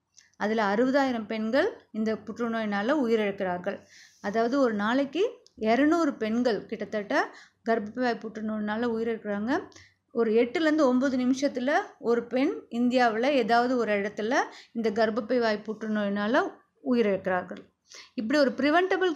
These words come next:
கேன்சருக்கு இவ்ளோ உயிர்கள் போறது வந்து ஒரு வேதனை அளிக்கக்கூடிய விஷயம். இப்ப இந்த கர்ப்பப்பை வாய் புற்றுநோய்க்கு காரணம் பார்க்கலாம்.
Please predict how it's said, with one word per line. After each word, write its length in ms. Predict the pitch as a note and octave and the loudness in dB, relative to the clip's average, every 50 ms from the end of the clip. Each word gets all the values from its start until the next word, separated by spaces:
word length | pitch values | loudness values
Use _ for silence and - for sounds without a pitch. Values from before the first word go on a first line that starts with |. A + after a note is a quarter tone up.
| - | 2
கேன்சருக்கு 540 | C#4+ B3+ B3+ C4 C4 C4 C4+ C4 B3 - - | 2 4 4 2 2 2 0 0 -2 -2 -2
இவ்ளோ 380 | D4 C#4 B3 A3+ G#3 G#3 C4+ D#4 | 0 0 0 -2 -2 0 0 2
உயிர்கள் 460 | D#4+ C#4 B3+ B3 C4 C4 C4 C4+ C4 | 2 2 2 0 0 0 0 -2 -4
போறது 440 | - - A3+ A#3 A3+ A3 G#3 G3 G3+ | -6 -6 -4 -4 -2 -2 -2 -2 -4
வந்து 440 | G3 G#3 G#3 A3+ C#4 E4+ A4 - - - - _ | -4 -4 -2 -2 -2 -2 -2 -4 -8 -16 -10 _
ஒரு 260 | - A#3 C4 E4 G4 G4 G3+ F3+ | -2 0 2 2 0 -2 0 2
வேதனை 480 | G#3+ A3+ A#3+ C4+ C#4+ C#4+ D4 C#4 C4 | 2 4 4 4 4 2 2 2 2
அளிக்கக்கூடிய 600 | A#3+ A3 G#3+ F#3 G#3 G#3+ - - G3+ G3+ A#3+ D4+ | 2 0 -2 -2 -4 -6 -6 -6 -4 -2 -2 0
விஷயம். 480 | C4 A3 - - F#3+ F3+ - - - - _ _ _ _ _ _ _ _ _ _ _ | -2 -2 -2 -6 -10 -12 -12 -14 -20 -20 _ _ _ _ _ _ _ _ _ _ _
இப்ப 240 | - B3 A3+ D4+ G4+ | -12 -10 -8 -8 -6
இந்த 160 | G4+ D#4 A3 | -4 -4 -2
கர்ப்பப்பை 420 | G3 A#3 A#3 A#3 A3+ D4+ C4 D4 | 0 0 0 0 -2 -4 -2 0
வாய் 220 | D4 C4+ A#3 G#3+ G#3+ | 0 2 0 0 -4
புற்றுநோய்க்கு 500 | - G#3+ - G#3+ G#3 G#3 G#3+ G#3+ D#4+ E4 | -8 -12 -10 -8 -8 -8 -8 -8 -10 -6
காரணம் 380 | - C4+ B3 A#3+ A#3 A3+ G3+ F3 | -2 0 2 2 2 0 -4 -6
பார்க்கலாம். 480 | - F#3 G#3 G#3+ - - G3+ G3+ F3+ | -6 -8 -8 -10 -12 -14 -14 -14 -16